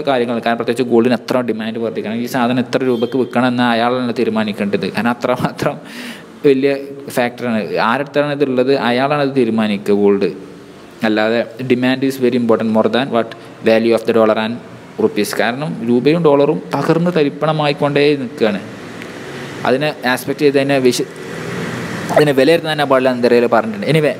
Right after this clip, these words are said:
ഇനി ഒൻപതരക്ക് ശേഷം ഔദ്യോഗികമായ സ്വർണ്ണവില പ്രഖ്യാപിച്ച ശേഷം നിങ്ങൾ ഉടനെ അറിയിക്കുന്നതായിരിക്കും. അത്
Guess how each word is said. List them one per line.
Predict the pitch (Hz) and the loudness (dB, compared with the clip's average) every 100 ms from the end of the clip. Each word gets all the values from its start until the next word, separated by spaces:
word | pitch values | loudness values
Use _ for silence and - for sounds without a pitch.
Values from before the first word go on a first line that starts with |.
| - | -6
ഇനി | 156 | -4
ഒൻപതരക്ക് | 143 139 139 139 139 147 | -2 0 0 0 -2 2
ശേഷം | 127 117 120 | 2 4 4
ഔദ്യോഗികമായ | 117 123 123 127 123 | 6 6 4 2 2
സ്വർണ്ണവില | 113 110 107 110 | 2 2 0 0
പ്രഖ്യാപിച്ച | 107 - 98 98 | 0 0 2 2
ശേഷം | 107 107 | 2 0
നിങ്ങൾ | 104 104 | 2 2
ഉടനെ | 98 139 135 | 2 2 2
അറിയിക്കുന്നതായിരിക്കും. | 107 101 107 95 98 - - - - - | 2 0 -2 -2 -4 -6 -6 -8 -6 -2
അത് | 147 | 0